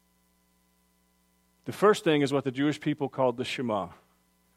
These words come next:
The Shema is Deuteronomy chapter six, verses four through six. And it says this, "Hear, O Israel, the Lord our God, the Lord is one. Love the Lord your God with all your heart, with all your soul, with all your mind,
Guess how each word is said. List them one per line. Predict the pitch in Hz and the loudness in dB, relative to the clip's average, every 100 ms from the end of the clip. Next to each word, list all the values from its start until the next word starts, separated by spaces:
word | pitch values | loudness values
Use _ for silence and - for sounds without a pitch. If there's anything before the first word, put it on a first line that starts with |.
| _ _ _ _ _ | _ _ _ _ _
The | - | -8
Shema | - 143 160 | 0 4 4
is | 147 | 4
Deuteronomy | 156 160 156 147 143 | 2 4 4 2 0
chapter | - 147 - | 2 0 0
six, | - 151 - | -6 -6 -4
verses | 139 131 123 | -4 -4 -6
four | - 139 | -4 -4
through | 127 135 | -4 -6
six. | - 120 101 - - - - - | -4 -4 -4 -8 -20 -20 -20 -6
And | 120 | -2
it | 131 | 0
says | - 147 135 | 2 2 6
this, | 147 131 - - _ _ | 6 4 0 -18 _ _
"Hear, | - 170 | 2 6
O | 165 165 | 6 6
Israel, | 143 127 120 101 92 - _ _ _ _ _ _ _ | 2 0 0 0 -2 -10 _ _ _ _ _ _ _
the | 120 | -4
Lord | 131 131 | -2 0
our | 123 | 0
God, | 110 98 92 - _ _ _ _ _ _ _ _ _ _ _ | 0 -2 -4 -10 _ _ _ _ _ _ _ _ _ _ _
the | 110 | -6
Lord | 113 | -6
is | 113 | -6
one. | 110 92 95 - _ _ _ _ _ _ _ _ _ _ _ _ - | -6 -8 -8 -14 _ _ _ _ _ _ _ _ _ _ _ _ 2
Love | 151 | 4
the | 170 | 6
Lord | 160 170 | 6 4
your | 165 | 4
God | 139 147 151 | 8 8 10
with | 147 143 | 6 4
all | 151 | 4
your | 151 | 2
heart, | - 156 180 185 - - _ _ _ | 4 6 6 4 -6 -20 _ _ _
with | 120 131 | -6 0
all | 135 | 0
your | 135 | 0
soul, | - 170 170 165 165 139 - _ _ 120 | 0 2 6 6 4 -2 -18 _ _ -12
with | 117 | -2
all | 123 147 | 0 2
your | 147 | 2
mind, | 139 135 139 | 4 4 2